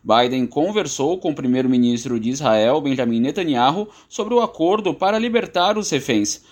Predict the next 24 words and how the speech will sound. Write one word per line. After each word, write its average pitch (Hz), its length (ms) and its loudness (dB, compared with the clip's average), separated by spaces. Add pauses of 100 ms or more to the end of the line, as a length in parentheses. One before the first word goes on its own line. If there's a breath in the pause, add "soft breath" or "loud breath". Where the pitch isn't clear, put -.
(160 soft breath)
O 131 60 -8
primeiro-ministro 180 720 0
do 151 120 -2
Catar 214 480 0 (220 soft breath)
também 208 460 -2
falou 147 380 0
com 147 100 -2
o 135 60 0
secretário-geral 127 760 0
da 160 140 0
onu, 190 280 2
Antônio 151 300 0
Guterres, 190 520 0 (180 loud breath)
sobre 139 380 0
novos 180 420 4
envios 170 500 -2
de 143 80 -2
ajuda 135 340 -2
humanitária 165 600 2
para 156 220 2
a - 20 -2
faixa 170 240 -2
de 220 100 -4
Gaza. 117 380 2